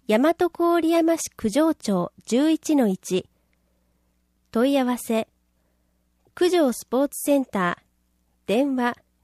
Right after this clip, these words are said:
零七四三五二一二四五。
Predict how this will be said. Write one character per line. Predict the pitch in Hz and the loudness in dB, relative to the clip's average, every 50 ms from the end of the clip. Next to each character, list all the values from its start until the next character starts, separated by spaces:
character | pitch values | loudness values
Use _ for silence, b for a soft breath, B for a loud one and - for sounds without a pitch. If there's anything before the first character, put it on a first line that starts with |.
| _ - | _ 2
零 | 226 269 320 349 339 | 2 4 4 4 4
七 | 349 349 320 302 277 233 | 2 2 2 2 0 0
四 | 196 214 240 247 254 | 0 0 0 -2 -2
三 | - - 247 226 208 175 - _ _ _ _ _ _ _ | -2 -4 -2 -2 -2 -2 -4 _ _ _ _ _ _ _
五 | - 220 262 302 311 | 0 2 4 4 4
二 | 302 285 285 277 233 185 - - _ _ _ _ _ - | 4 4 4 4 2 2 0 -2 _ _ _ _ _ -8
一 | 220 202 - - 311 320 | -8 -8 -4 0 2 4
二 | 330 339 339 320 285 226 | 4 4 4 2 2 2
四 | 202 214 247 247 233 | 2 2 2 2 0
五。 | 220 226 214 196 185 - | 2 0 0 0 0 -4